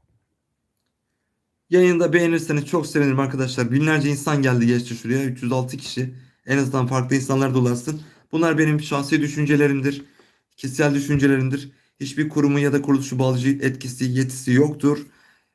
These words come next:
Ee, dokuz seneden beri iyi ya da kötü amatörce bu işi yapıyorum.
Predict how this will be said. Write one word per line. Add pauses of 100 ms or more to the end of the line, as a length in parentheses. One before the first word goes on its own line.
Ee,
dokuz
seneden
beri
iyi
ya
da
kötü
amatörce
bu
işi
yapıyorum.